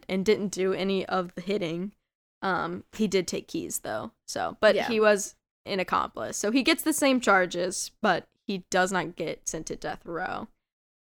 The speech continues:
Speaker 1: Uh, Heather was also being tried for murder at the, the beginning, but they drop it so she can testify against Rod and Howard.
Speaker 2: Interesting.
Speaker 1: Uh, so she's, she's free from the get-go. Um,
Speaker 2: So it's like a plea deal.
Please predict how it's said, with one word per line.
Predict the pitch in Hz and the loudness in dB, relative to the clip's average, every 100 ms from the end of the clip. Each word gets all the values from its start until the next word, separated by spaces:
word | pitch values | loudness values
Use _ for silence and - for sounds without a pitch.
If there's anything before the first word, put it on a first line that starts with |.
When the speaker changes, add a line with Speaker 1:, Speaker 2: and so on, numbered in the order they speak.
| - | 2
Speaker 1:
Uh, | 190 156 | 4 2
Heather | 208 262 262 392 | 2 6 6 6
was | 359 | 4
also | - 220 220 294 | 6 8 8 4
being | 339 359 | 2 2
tried | - 381 403 | 6 6 6
for | 381 | 4
murder | 359 359 381 403 415 - | 4 6 6 6 4 6
at | 254 247 - | 6 6 6
the, | 233 196 | 6 6
the | 214 | 4
beginning, | 202 190 190 196 226 | 0 0 0 0 0
but | 240 233 | 0 4
they | 226 | 4
drop | - 165 156 | 4 0 2
it | 233 262 - | 2 0 0
so | 233 | -2
she | 220 220 | 0 0
can | 202 | -2
testify | - 202 208 208 208 196 | 0 0 0 2 6 6
against | 180 165 180 - | 4 0 -4 -4
Rod | 175 170 175 | 2 4 4
and | 170 | 0
Howard. | 180 151 - - 185 - | -2 -2 -2 -6 -12 0
Speaker 2:
Interesting. | 220 254 285 339 339 - - 262 240 | 4 4 2 -2 -2 -4 -4 2 8
Speaker 1:
Uh, | 208 190 | 10 10
so | 196 226 | 8 8
she's, | 233 277 311 302 - - | 8 8 6 4 -4 -8
she's | - 262 269 | 2 4 4
free | - 220 233 | 4 6 8
from | 226 202 | 6 0
the | 175 | 0
get-go. | 185 180 - 196 220 - _ _ _ _ _ - | 0 -2 -4 -6 -8 -12 _ _ _ _ _ 2
Um, | 202 180 151 170 - _ _ - | 6 6 4 0 -10 _ _ -2
Speaker 2:
So | 247 | 0
it's | |
like | 226 | 2
a | 190 | 0
plea | - 208 | -2 -4
deal. | 196 160 107 | -4 -6 -8